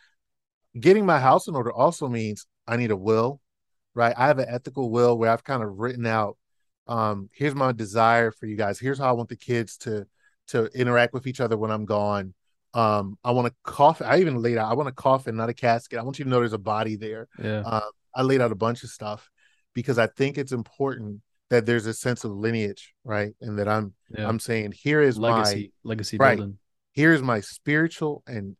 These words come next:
Speaker 1: ethical and moral legacy that I've worked to put my life into. It's not just financial,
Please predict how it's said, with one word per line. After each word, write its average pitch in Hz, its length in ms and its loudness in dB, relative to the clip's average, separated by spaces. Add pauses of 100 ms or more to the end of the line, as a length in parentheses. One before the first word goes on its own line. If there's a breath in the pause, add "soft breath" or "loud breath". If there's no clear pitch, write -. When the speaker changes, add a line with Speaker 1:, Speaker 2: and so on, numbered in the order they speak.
Speaker 1:
ethical 131 460 -6
and 113 160 -4
moral 113 460 2
legacy 110 600 -2 (240)
that 120 80 4
I've 113 160 4
worked 127 360 0
to 131 60 -6
put 131 160 -6
my 113 140 0
life 107 340 2
into. 113 260 -10
It's 101 100 -8
not 123 120 0
just 117 160 -12
financial, 110 640 -4